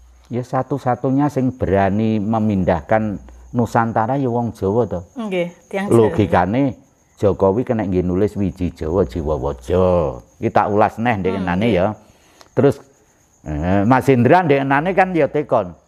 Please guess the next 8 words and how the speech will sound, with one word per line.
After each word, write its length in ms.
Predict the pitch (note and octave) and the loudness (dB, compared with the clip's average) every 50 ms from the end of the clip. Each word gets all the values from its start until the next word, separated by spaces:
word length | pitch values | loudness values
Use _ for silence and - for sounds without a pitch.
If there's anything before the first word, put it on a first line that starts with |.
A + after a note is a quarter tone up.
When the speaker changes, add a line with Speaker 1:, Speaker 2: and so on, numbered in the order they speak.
| _ | _
Speaker 2:
Hmm. 80 | - F#2+ | -8 0
Speaker 1:
Wah, 300 | D3 F#3 G#3+ G3 - - _ _ _ _ _ _ _ _ _ _ _ _ _ _ _ _ _ _ _ _ _ _ _ _ | 2 2 2 2 -2 -12 _ _ _ _ _ _ _ _ _ _ _ _ _ _ _ _ _ _ _ _ _ _ _ _
bar 320 | - F2+ F#2 G2 G#2+ G#2+ F#2 | -6 -2 -2 0 -2 -2 -6
Presiden 720 | - - B2+ A#2+ - C3 C3 A#2+ - G#2+ A2 A2+ A#2 A2 - | -2 -2 -2 -2 0 -2 -4 -4 0 0 2 2 2 -2 -4
Jokowi 600 | - G2+ G2 F#2+ F2+ - G#2+ A2 A#2 C#3 D#3 D3 | -2 0 0 0 0 0 0 0 2 0 0 -2
negara 480 | C#3+ C#3 - - G2 G2 G#2 B2 C#3 C3 | -2 -4 -4 -2 -2 0 2 2 0 0
gimana? 720 | - G#2 G2 F#2+ G2+ G#2 A2 B2 C3+ C#3 B2 A#2 G#2+ A2 | -2 -4 -4 -2 0 0 0 0 0 0 0 0 -2 -4
Speaker 2:
Heeh. 240 | G2+ F#3 F3+ F#3+ | -8 -10 -12 -12